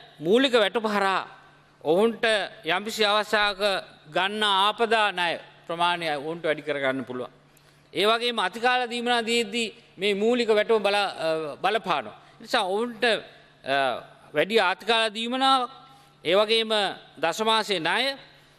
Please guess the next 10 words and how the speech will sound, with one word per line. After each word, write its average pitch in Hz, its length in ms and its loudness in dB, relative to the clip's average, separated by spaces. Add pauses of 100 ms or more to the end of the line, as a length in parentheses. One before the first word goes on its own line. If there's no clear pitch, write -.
(200)
අ, 123 100 0 (420)
මෙවැනි, 247 500 0 (520)
අ, 131 400 0 (240)
කාරණාවලදී 190 880 -4
මේ 180 200 -4
මූලික 185 340 -2 (320)
වැටුප 165 280 -4 (380)
වැදගත් 185 440 -2
වෙනවා. 165 300 0
වගේම 175 260 -2